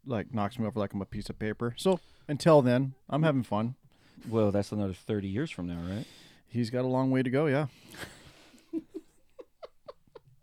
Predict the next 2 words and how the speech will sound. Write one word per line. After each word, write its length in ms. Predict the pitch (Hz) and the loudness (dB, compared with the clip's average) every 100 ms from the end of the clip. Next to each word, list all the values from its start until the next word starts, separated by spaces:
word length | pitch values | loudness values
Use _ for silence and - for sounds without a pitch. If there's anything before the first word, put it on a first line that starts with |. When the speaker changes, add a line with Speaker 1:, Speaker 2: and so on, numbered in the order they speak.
| - _ - _ - - - - - - - - - _ _ _ - - - - - - | -20 _ -20 _ -20 -20 -20 -20 -20 -20 -20 -20 -20 _ _ _ -20 -20 -20 -20 -12 -4
Speaker 2:
Oh, 500 | 113 117 117 110 92 | 2 4 4 2 -2
God. 400 | 82 85 85 | -4 -6 -6